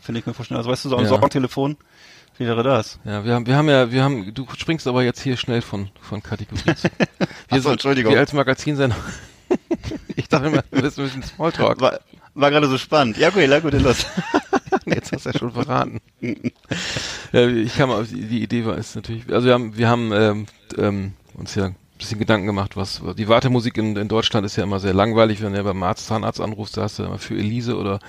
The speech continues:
Speaker 2: irgendwas gema-freies, was irgendwie extrem nervt, so.
Speaker 1: <laughs>
Speaker 2: Äh, und dann, okay, das, das liegt vielleicht,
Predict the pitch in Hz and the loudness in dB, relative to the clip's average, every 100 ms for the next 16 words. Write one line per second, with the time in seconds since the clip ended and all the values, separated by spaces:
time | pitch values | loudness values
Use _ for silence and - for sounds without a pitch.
0 | - - - 110 110 - 123 117 120 - | -18 -18 -10 -4 -4 -2 0 0 0 2
1 | 104 110 - - - 87 - - - 135 | 4 4 0 0 0 2 0 0 0 2
2 | 135 113 127 - 120 120 - - - - | 4 6 4 2 -4 -4 -4 -8 -2 -4
3 | - 113 117 117 104 113 113 107 107 101 | 0 4 6 6 6 4 2 2 -2 -4
4 | 101 - 131 110 104 101 120 127 - 117 | -6 0 4 4 2 -2 -2 -2 2 2